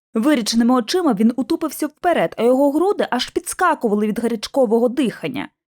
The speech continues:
Вістря власної кіпсової рапіри коливалась на короткій відстані від Локвудового живота. Позаду нього, біля дверей, скупчились Кет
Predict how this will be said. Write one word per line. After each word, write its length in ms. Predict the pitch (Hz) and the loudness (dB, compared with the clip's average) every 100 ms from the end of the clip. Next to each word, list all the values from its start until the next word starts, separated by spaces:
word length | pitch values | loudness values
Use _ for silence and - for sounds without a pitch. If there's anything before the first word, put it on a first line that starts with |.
| - | -2
Вістря 340 | 226 208 254 | -2 0 -2
власної 480 | 233 247 233 - 247 | 2 2 2 2 0
кіпсової 560 | 311 392 - 254 226 226 | 0 -4 -4 0 2 4
рапіри 500 | 262 - 143 - - | 2 -2 -8 -8 -4
коливалась 560 | 262 302 330 349 277 254 | -2 0 0 0 0 -2
на 100 | 240 | 0
короткій 420 | 262 262 - 262 | 2 0 -2 -6
відстані 480 | 349 - - 208 190 | -4 -6 -4 -2 -2
від 160 | 208 | -2
Локвудового 720 | 226 269 269 233 247 254 247 | 0 -2 -2 -2 0 0 -2
живота. 560 | 254 269 320 - 180 - _ _ - | -2 0 -2 -2 -6 -8 _ _ -2
Позаду 380 | 226 226 208 | 0 2 2
нього, 320 | 254 392 370 240 | 2 0 0 0
біля 220 | 196 202 | 0 -2
дверей, 440 | 180 208 - - | -2 -2 -4 -8
скупчились 600 | - - 427 - 240 185 | -6 -4 -2 0 2 0
Кет 180 | - 175 | -2 -4